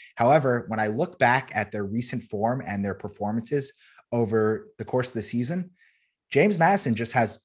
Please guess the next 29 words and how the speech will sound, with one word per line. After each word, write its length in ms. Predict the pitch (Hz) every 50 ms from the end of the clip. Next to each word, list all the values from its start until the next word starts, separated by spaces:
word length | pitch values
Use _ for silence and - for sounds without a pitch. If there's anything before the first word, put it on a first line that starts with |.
| _
tons 320 | - - 117 120 139 127 147
of 120 | 127 110
double-digit 540 | - 120 110 120 135 104 120 117 - 127 110
hauls. 420 | - - 139 135 98 85 - -
So 140 | - 104 98
his 240 | - 139 143 131 - -
upside 560 | 147 147 - - - 120 98 92 82 80 80 _ _ - _ _
is 280 | 95 117 113 - - -
way, 680 | 95 95 95 98 120 151 180 180 147 110 92 90 - -
way 320 | 98 113 139 151 127 104
higher 460 | 98 - 117 120 107 95 85 87 - _ _ _ _ -
than 200 | 110 107 104 104
Harvey 320 | 95 - 120 113 104 107
Barnes. 360 | 101 107 110 104 92 82 - 82
And 120 | 82 107
I 80 | 113 123
think 340 | 123 - 175 185 185 - - - - - - _
that 360 | - 120 117 110 110 - - _
you 140 | 113 120 117
see 260 | - - - 170 185
that 280 | 180 160 123 110 - -
in 100 | 117 110
the 80 | 110 104
way 220 | 101 110 110 113
that 180 | 104 113 101 104
they're 160 | 107 104 104
rewarded 540 | 101 98 95 101 117 117 113 107 90 80 -
bonus 320 | 90 92 104 120 127 -
points, 360 | - - 165 180 196 196 -